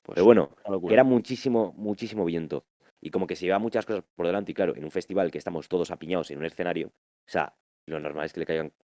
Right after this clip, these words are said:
Speaker 2: cosas a la gente encima. Entonces, yo no sé dónde estabas tú en ese momento, porque no estamos juntos.
Speaker 1: Yo
Speaker 2: Pero
Speaker 1: estaba debajo de la noria.
Speaker 2: Vale, pero es que tú no
Speaker 1: O sea,
Speaker 2: estabas en
Speaker 1: imagínate el
Speaker 2: Vale,
Speaker 1: nivel.
Speaker 2: es que yo estaba, yo estaba en el, en el, en el principal.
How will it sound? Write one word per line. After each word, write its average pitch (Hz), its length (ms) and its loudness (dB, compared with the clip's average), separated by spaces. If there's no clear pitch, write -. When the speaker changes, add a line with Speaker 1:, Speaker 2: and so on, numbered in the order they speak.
Speaker 2:
cosas 80 400 -10
a 80 100 -12
la 73 80 -12
gente 76 200 -14
encima. 67 280 -18
Entonces, 85 180 -4
yo 95 80 -4
no 113 80 -2
sé 117 140 -2
dónde 101 260 -2
estabas 90 300 -2
tú 87 80 -6
en 82 60 -4
ese 78 80 -10
momento, 82 220 -6
porque 92 120 -10
no 69 60 -10
estamos 67 220 -10
juntos. 73 260 -18
Speaker 1:
Yo - 100 -20
Speaker 2:
Pero 123 100 2
Speaker 1:
estaba 160 240 8
debajo 139 260 8
de 131 60 10
la 117 40 4
noria. 107 260 0
Speaker 2:
Vale, 76 180 -2
pero 71 60 -10
es 71 80 -10
que 76 60 -18
tú 78 80 -10
no 78 60 -8
Speaker 1:
O - 20 -6
sea, 139 100 2
Speaker 2:
estabas 78 160 2
en - 60 6
Speaker 1:
imagínate 131 340 4
el 135 60 2
Speaker 2:
Vale, - 120 6
Speaker 1:
nivel. 95 100 0
Speaker 2:
es 104 60 6
que 104 60 4
yo 117 40 8
estaba, 120 360 6
yo 104 160 -2
estaba 123 300 2
en 127 80 2
el, 101 240 0
en 95 100 -6
el, 82 680 0
en 80 100 -10
el 78 120 -8
principal. 73 500 -4